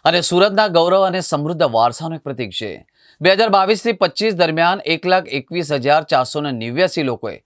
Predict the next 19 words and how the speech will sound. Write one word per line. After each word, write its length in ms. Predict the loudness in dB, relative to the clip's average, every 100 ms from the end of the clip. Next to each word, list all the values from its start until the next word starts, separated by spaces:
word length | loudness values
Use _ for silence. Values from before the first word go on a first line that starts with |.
| _
સુરત 360 | -8 -2 0 0
કિલ્લાની 340 | -2 -4 -2
મુલાકાત 380 | -4 -4 -4 -4
લીધી 240 | -6 -6 -8
હતી 360 | -10 -14 -16 _ _ _ _ 0
અને 200 | 2 2
રૂપિયા 240 | 2 0
ત્ર્યાસી 440 | 0 0 0 -2
પોઇન્ટ 280 | -2 -2 -2
બોતેર 500 | 0 2 2 0 0
લાખની 520 | 2 2 2 0 -6
આવક 400 | -2 0 0 0
સુરત 340 | -2 -2 -2 -2
કિલ્લાના 360 | -2 0 0
હેરિટેજ 440 | -2 -2 -2 -2 -6
ટુરિઝમને 480 | -6 -4 -2 -4 -4
પ્રાપ્ત 340 | -4 -2 -4
થઈ 220 | -6 -8
છે. 280 | -10 -12